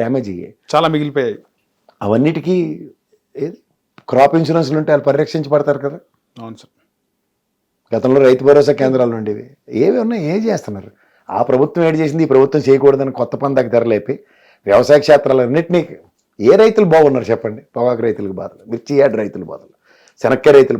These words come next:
Speaker 1: బాధలు, వరి రైతులు బాధలు. నేను కూడా కదా, రమణమూర్తి గారు, కోన రవికుమార్ గారు, floor of the హౌస్లోనే మాట్లాడారు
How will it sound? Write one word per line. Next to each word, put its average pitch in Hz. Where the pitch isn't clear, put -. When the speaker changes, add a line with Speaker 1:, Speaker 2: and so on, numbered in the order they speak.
Speaker 1:
బాధలు, -
వరి 120
రైతులు 147
బాధలు. 90
నేను 143
కూడా 185
కదా, 151
రమణమూర్తి 139
గారు, 139
కోన 127
రవికుమార్ 120
గారు, 127
floor 139
of 156
the -
హౌస్లోనే 147
మాట్లాడారు 110